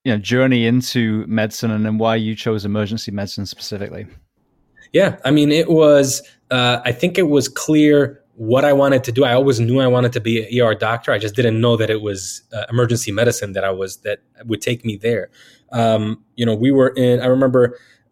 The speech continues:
Speaker 2: being in medical school, getting into, finally getting in, and, um, cha-, sharing with my mom.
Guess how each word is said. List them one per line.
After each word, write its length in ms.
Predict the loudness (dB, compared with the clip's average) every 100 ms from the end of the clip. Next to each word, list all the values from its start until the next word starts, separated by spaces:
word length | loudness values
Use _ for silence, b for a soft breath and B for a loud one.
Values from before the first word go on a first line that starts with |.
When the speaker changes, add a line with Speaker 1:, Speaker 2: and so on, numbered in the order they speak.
| _ -4
Speaker 2:
being 300 | -2 0 0
in 180 | 0
medical 340 | 2 2 2 -2
school, 400 | -8 -6 -2 -2
getting 300 | -2 -2 -2
into, 420 | -2 0 0 0 -4
finally 320 | -4 -2 0 0
getting 300 | 0 0 -4
in, 400 | -4 -4 -4 -6 -18 _ _ _
and, 640 | -2 0 0 0 -2 -6 -10 _ _ _ _ -10
um, 240 | -8 -8
cha-, 380 | -8 0 0 0
sharing 360 | 0 2 2 2
with 180 | 0
my 160 | 0 -2
mom. 540 | 0 0 0 -2 -4